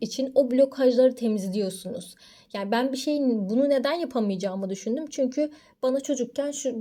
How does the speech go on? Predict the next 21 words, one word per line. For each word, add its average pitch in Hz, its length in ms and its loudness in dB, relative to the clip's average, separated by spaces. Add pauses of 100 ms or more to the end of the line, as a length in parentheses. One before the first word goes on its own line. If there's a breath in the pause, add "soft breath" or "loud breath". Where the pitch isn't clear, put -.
(120)
"Bunu 220 340 0
yapamazsın." 247 640 2
dediler, 185 360 -4
"Şöyle 277 400 0
yapabilirsin." 202 600 -4
dediler. 220 320 -2
Ben 339 120 0
o 359 120 -2
yüzden 311 260 -2
hala 302 520 -2
bu 302 60 0
yaşıma 262 300 0
gelmişim, 240 460 -4
böyle 277 240 4
düşünüyorum 220 500 -2
gibi. 180 160 0
Yani 190 280 -4
bunların 294 560 2 (420 loud breath)
yeni 285 280 4
yeni 226 200 4
farkındalıklarının, 208 1120 -2